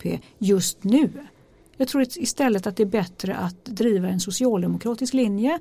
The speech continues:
och att söka stöd för de frågorna där de så kan, där vi kan hitta stödet. Då kan det väldigt ofta vara hos V och M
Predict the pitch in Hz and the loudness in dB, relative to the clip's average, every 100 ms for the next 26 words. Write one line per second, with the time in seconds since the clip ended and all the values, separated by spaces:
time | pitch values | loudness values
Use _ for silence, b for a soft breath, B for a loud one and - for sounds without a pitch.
0 | - - - 302 254 262 254 285 - 208 | -6 -20 -8 -6 -2 -2 0 -4 -2 -4
1 | - - 294 254 - - 277 247 240 214 | -4 -2 -2 -2 -4 -6 0 2 2 -2
2 | - 247 180 185 214 247 220 226 220 - | -2 -2 0 0 0 0 0 0 0 0
3 | 247 196 190 b b b b _ 185 247 | 2 2 0 b b b b _ -6 -4
4 | 226 233 226 226 269 - 285 - - 170 | 0 0 2 0 0 -2 -6 0 2 2
5 | 180 - 185 302 277 226 220 - 254 202 | -2 -2 2 4 4 2 0 0 2 2
6 | 247 - 202 226 359 330 339 254 185 190 | -2 -2 -2 2 0 0 -2 0 0 -2
7 | 190 | -6